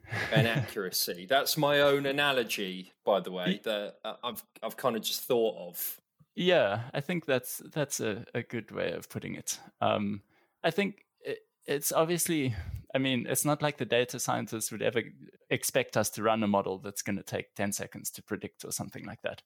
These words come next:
Speaker 2: But we had a case recently where somebody trained a model that was sort of,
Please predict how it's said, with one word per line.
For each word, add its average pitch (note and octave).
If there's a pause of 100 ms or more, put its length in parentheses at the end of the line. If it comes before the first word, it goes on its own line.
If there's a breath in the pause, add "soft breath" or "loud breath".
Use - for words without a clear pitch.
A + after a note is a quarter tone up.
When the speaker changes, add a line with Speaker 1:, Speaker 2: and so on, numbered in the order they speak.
(520 loud breath)
Speaker 2:
But B2
we C3+
had C#3
a B2+
case A#2+
recently G#2+
where G2
somebody G#2
trained G2+
a G#2
model G2+
that G2
was G2+
sort G2+
of, G2+